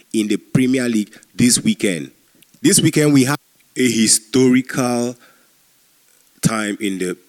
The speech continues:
E P L, so to speak. Uh, this weekend was the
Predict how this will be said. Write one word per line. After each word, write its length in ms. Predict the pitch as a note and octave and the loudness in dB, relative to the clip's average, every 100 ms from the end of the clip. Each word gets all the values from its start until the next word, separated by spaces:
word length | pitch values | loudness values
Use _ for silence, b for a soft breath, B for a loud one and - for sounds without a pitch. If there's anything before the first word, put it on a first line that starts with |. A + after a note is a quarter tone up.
| - | -12
E 120 | - A2+ | -8 -6
P 260 | - F2 | -4 -6
L, 140 | C#2+ C2+ _ _ - | -8 -18 _ _ -6
so 200 | - G#2 | -4 -4
to 120 | - | -4
speak. 480 | E2+ - F2 - - _ _ - | -6 -4 -10 -10 -20 _ _ -18
Uh, 280 | F2+ F2 F2 F#2 | -10 -8 -8 -6
this 200 | C#3+ C#3+ | -4 -4
weekend 580 | A#2 - G#2 G2+ G2 - _ _ | -4 -2 -2 -2 -6 -10 _ _
was 520 | F#2 A2 C#3 C#3+ - F2 | -6 -2 -2 -2 -6 -8
the 260 | F2 E2 | -10 -10